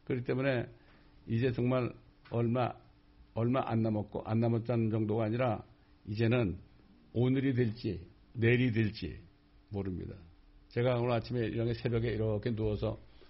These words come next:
묵상을 하는데 고린도전서 십오 장 말씀을 딱 묵상시키더라고요. "내가 너에게 한 가지 신비를 말하노니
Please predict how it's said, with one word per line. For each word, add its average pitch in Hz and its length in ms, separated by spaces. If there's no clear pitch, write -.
묵상을 110 420
하는데 107 540
고린도전서 110 760
십오 117 260
장 104 180
말씀을 95 500
딱 - 180
묵상시키더라고요. - 880
"내가 113 240
너에게 113 200
한 110 140
가지 107 220
신비를 107 460
말하노니 98 580